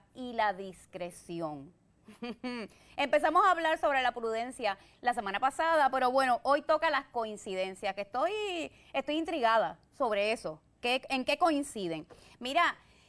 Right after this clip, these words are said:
¿Y te has preguntado si realmente la rutina es importante? Porque hay gente que dice, "Ay, no, uno no puede caer en rutina en, en las relaciones o en el trabajo, porque es aburrido, porque esto, lo otro".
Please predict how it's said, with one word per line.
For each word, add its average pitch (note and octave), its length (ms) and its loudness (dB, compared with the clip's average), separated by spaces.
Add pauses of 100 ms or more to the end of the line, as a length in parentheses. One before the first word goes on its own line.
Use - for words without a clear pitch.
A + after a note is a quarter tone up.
(220)
¿Y G4+ 260 -2
te F4+ 100 4
has G4 100 4
preguntado F#4 1000 2
si E4 260 -4
realmente C#4 640 0
la C#4 100 2
rutina B3 520 -8
es C#4 40 -8
importante? A3+ 1160 -6
Porque C4+ 300 0
hay C4 120 0
gente C#4 300 -2
que B3 80 -2
dice, B3 240 -4
"Ay, C4+ 340 4
no, A3+ 240 4
uno A3 160 0
no A#3 100 0
puede A3 220 0
caer G#3 420 -2
en G#3+ 220 -12
rutina A#3 680 -4 (380)
en, A#3+ 600 -4
en B3 160 -4
las G3 140 -2
relaciones D4 840 -2
o B3+ 120 -2
en F#3+ 100 -6
el E3+ 120 -10
trabajo, G3 840 0
porque G#3 180 -6
es G3+ 60 0
aburrido, C4+ 760 -4
porque G#3 180 -6
esto, A3 160 -6
lo A#3 100 2
otro". D4+ 380 0